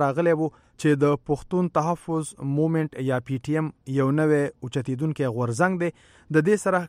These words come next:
کوم امیدونه تړلي دي او کوم مخالفت یې کیږي. خو د یونیورسيټي چیرمن زیډ اے هلالي وایي، طالب علمان یې د دغه پوښتنې د حل کولو نه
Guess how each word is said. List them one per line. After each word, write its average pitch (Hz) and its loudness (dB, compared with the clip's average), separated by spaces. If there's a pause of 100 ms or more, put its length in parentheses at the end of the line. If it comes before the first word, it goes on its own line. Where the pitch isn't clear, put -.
(160)
کوم 190 0 (160)
امیدونه 135 2
تړلي 196 0
دي 185 -2 (360)
او 131 0 (240)
کوم 175 4 (300)
مخالفت 127 -2
یې 123 -4
کیږي. 123 -4 (680)
خو 143 0 (300)
د 135 6
یونیورسيټي 135 0
چیرمن 147 0 (460)
زیډ 170 2 (100)
اے 156 2 (140)
هلالي 156 4
وایي، 180 4 (480)
طالب 156 6
علمان 185 4
یې 147 -6
د 139 2
دغه 165 6 (140)
پوښتنې 170 0 (440)
د 131 4
حل 135 -2
کولو 151 2
نه 147 2